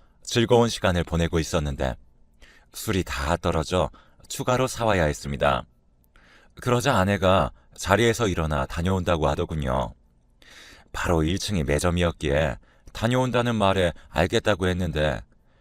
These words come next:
그 남자 선생님이 술에 좀 취한 것 같다며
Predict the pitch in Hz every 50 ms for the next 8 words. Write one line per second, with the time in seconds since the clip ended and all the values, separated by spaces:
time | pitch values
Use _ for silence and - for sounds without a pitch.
0 | _ _ _ - - 135 120 - 80 85 92 110 120 107 123 120 104 113 110 101
1 | 92 87 90 92 98 95 73 64 - - - - - 156 165 160 - - 131 101
2 | - - - 147 135 131 117 123 95 98 87 - - 85 80 80 78 73 -